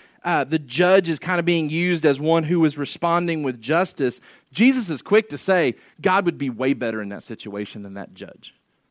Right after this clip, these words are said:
right? That judge only responds because that woman keeps bothering him. He says, "God's not like that. God is better." As an administrator of justice, he is better because he cares about his people.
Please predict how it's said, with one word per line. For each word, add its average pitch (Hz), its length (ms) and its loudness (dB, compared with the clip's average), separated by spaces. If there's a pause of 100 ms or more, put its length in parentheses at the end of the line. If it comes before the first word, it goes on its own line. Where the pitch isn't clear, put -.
(140)
right? 143 180 -4
That 170 220 0
judge 170 400 2
only 156 280 -2
responds 156 680 -4 (200)
because 151 260 -4
that 135 160 -2
woman 143 280 -4
keeps 127 260 -6
bothering 107 560 -6
him. - 280 -18 (480)
He 175 100 -4
says, - 260 2 (320)
"God's 175 420 2
not 147 220 -2
like 143 280 -2
that. 120 220 -4
God 151 240 0
is 123 140 -4
better." 104 720 -6 (460)
As 143 180 0
an 151 120 4
administrator 185 720 0
of 143 120 -2
justice, 156 440 -2
he 165 140 0
is 135 120 -2
better 151 420 -2 (280)
because 165 260 -2
he 135 100 -2
cares 165 380 0
about 139 240 -2
his 120 100 -8
people. 123 380 -8